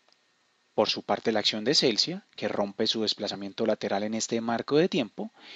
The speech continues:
y comienza nuevamente a estructurar máximos y mínimos mayores,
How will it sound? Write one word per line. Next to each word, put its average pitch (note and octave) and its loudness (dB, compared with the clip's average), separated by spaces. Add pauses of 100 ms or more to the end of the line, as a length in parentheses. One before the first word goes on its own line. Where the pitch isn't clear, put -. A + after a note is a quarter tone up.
(240)
y A2+ -6
comienza G#2+ -2
nuevamente A2+ 0
a - 0
estructurar G#2+ 2
máximos A2 -2
y B2 -6
mínimos B2+ 0
mayores, E3+ 0